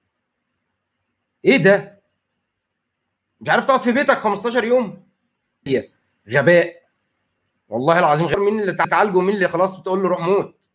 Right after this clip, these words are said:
روح موت؟ داخل له اتنين واحد تلاتين محتاجينه، والخمسين بيقول له اقعد في البيت هتموت بالبطيء.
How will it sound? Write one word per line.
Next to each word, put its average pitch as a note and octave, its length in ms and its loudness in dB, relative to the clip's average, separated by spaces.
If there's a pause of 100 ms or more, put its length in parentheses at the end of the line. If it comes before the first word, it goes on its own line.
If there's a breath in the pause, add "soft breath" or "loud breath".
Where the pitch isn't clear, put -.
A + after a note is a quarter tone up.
(840)
روح E3 240 0
موت؟ G3+ 360 2 (800)
داخل F#3 300 -4
له G3 60 2
اتنين G3+ 220 -2
واحد F#3+ 240 0
تلاتين D#3 200 -4
محتاجينه، F3 400 -2
والخمسين D#3+ 580 0
بيقول G3+ 180 4
له G#3+ 60 4
اقعد G3 160 2
في E3 60 -4
البيت G3+ 220 0
هتموت F3 540 -2
بالبطيء. D3+ 580 -4